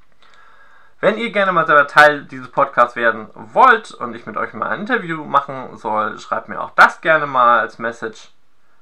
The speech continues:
Dann tun wir es mal zusammen, gucken mal, wie wir es technisch umsetzen können und dann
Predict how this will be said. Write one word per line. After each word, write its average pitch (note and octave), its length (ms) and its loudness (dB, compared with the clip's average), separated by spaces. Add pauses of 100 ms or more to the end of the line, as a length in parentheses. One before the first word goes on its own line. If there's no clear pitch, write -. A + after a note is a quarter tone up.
(600)
Dann G#2 300 -2
tun C#3 160 -16
wir A#2+ 60 -12
es - 80 -16
mal - 160 2
zusammen, F3 500 4 (1000)
gucken C3 240 -12
mal, A2 100 0
wie A2 80 -10
wir A2+ 80 -12
es G#2 80 -18
technisch C#3 280 -10
umsetzen A3+ 420 -4
können D#3+ 280 -4
und - 320 -16 (120)
dann G#2 320 -8